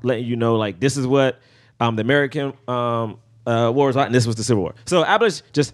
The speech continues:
a person who favors the abolishment of the practice and institution of slavery, which is capital punishment.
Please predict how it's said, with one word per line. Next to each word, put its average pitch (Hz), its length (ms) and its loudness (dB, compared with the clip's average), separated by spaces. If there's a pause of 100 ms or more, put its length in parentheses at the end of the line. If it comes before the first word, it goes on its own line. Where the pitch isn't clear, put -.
(120)
a 131 60 -2
person 151 300 0
who 143 60 0
favors 135 680 -2
the - 200 -8
abolishment 107 580 -4 (340)
of 107 80 -4
the 113 80 0
practice 117 480 -2
and - 100 -6
institution 107 720 -2 (260)
of 110 80 0
slavery, 107 540 0
which 110 140 -2
is 101 80 -6
capital 104 340 -2
punishment. - 460 -8